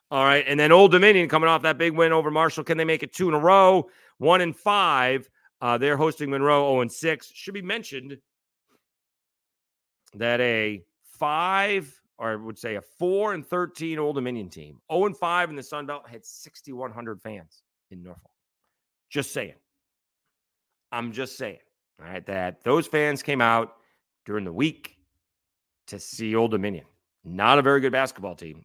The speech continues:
or at least one that doesn't have a good record. And they have a nice crowd on a Thursday night, so good for them, all right? Um,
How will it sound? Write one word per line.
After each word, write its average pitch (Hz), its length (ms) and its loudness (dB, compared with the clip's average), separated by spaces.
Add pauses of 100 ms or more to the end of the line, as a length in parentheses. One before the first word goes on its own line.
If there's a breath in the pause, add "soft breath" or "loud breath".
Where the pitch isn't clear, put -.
or 120 80 -2
at 107 60 0
least 131 220 -2
one 127 140 2
that 117 100 -2
doesn't 117 220 0
have 117 100 2
a 110 60 -6
good 104 140 -4
record. 104 300 -6 (720)
And 98 100 -10
they 107 80 -2
have 107 140 0
a 92 60 -6
nice 110 220 0
crowd 95 440 0 (320)
on 104 140 -2
a 95 60 -6
Thursday 98 320 -4
night, 87 180 -12
so - 140 -18
good 85 200 -10
for - 80 -18
them, 82 240 -16
all 95 120 -14
right? 101 220 -4 (500 soft breath)
Um, 92 460 -6